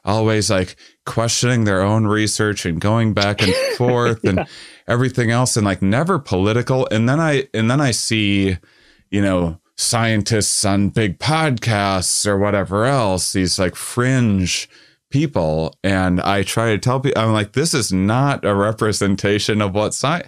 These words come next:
Speaker 2: Yeah.
Speaker 1: scientists aren't political like this. Scientists aren't so sure of themselves and matter of fact. And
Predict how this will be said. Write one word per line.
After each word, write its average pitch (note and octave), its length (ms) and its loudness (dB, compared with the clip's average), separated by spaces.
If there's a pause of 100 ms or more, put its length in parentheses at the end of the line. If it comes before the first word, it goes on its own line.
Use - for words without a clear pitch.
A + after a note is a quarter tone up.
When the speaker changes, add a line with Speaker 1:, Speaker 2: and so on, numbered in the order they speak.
(100)
Speaker 2:
Yeah. G2+ 200 -4
Speaker 1:
scientists F3+ 600 -2
aren't G2+ 220 0
political F2+ 560 0
like F2 280 0
this. C3+ 260 0
Scientists F3 540 -2
aren't A#2+ 220 -2
so G2+ 480 0
sure F2+ 400 -2
of F#2+ 180 -2
themselves G#2 640 0
and F2+ 180 0
matter F2 320 0
of E2+ 120 -4
fact. F#2+ 400 -4
And G2 180 -2